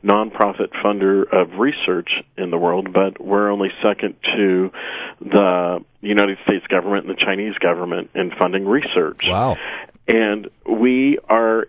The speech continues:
Speaker 1: in the state of Utah. We have, uh, services from Logan to Saint George. We offer support for families and caregivers and those individuals newly diagnosed.
Speaker 2: Well, that, uh, sounds like a,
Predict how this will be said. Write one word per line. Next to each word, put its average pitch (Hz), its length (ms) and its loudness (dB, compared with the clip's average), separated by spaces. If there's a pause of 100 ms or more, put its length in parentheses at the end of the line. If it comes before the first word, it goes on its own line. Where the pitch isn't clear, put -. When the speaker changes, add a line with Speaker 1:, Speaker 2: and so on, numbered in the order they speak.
(120)
Speaker 1:
in 117 140 0
the 127 140 0
state 131 160 2
of 151 100 0
Utah. 101 340 0
We 98 260 2
have, 95 480 -2
uh, 90 320 0 (120)
services 107 460 0
from 92 160 0
Logan 123 540 0
to 107 400 2 (140)
Saint 107 200 0
George. 139 420 2 (280)
We 107 180 -2
offer 98 380 0 (120)
support 101 400 0 (140)
for 92 300 4
families 113 600 0
and 85 180 -4
caregivers 104 680 2 (760)
and 95 540 0 (240)
those 104 360 2
individuals 101 540 2
newly 95 280 2
diagnosed. 87 680 -4 (1400)
Speaker 2:
Well, 113 140 2
that, - 140 -4
uh, 110 100 4
sounds 120 280 4
like 107 160 0
a, 98 100 2